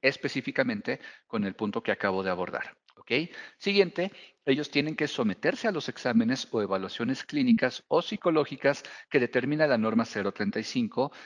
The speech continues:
yendo al médico o al centro de salud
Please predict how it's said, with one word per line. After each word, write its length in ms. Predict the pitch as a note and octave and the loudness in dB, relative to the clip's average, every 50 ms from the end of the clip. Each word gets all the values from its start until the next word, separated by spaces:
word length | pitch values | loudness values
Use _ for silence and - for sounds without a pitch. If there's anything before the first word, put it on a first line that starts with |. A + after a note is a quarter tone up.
| - _ _ | -20 _ _
yendo 420 | G#2+ A#2+ B2+ C#3 C#3+ C#3+ - - - | -2 -2 0 0 0 -2 -2 -2 -4
al 180 | G2+ F#2+ F#2 | -4 -2 0
médico 640 | G#2 A2 C#3 D3+ D#3+ - - E3 F3 F3 - - - _ | 0 0 0 -2 -4 -6 -4 -2 -2 -2 -4 -10 -14 _
o 100 | G#2 F#2+ | -6 -4
al 100 | F#2+ F2+ | -4 -4
centro 380 | - - C3+ C#3 C3+ - A#2 A#2+ | -4 -4 -4 -4 -2 -2 -2 0
de 100 | C#3 C#3+ | 0 0
salud 320 | - C#3 B2+ B2+ D3 | 0 -2 0 0 -2